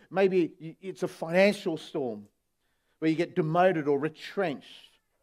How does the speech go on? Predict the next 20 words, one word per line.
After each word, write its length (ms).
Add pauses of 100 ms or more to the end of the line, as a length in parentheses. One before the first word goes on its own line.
(540)
or 80
you 80
get 160
behind 360
on 60
a 40
mortgage 600
or 140
rent, 480 (300)
or 80
you 120
see 200
your 240 (380)
savings 580
disappear 420
faster 580
than 140
a 60
political 500
promise, 680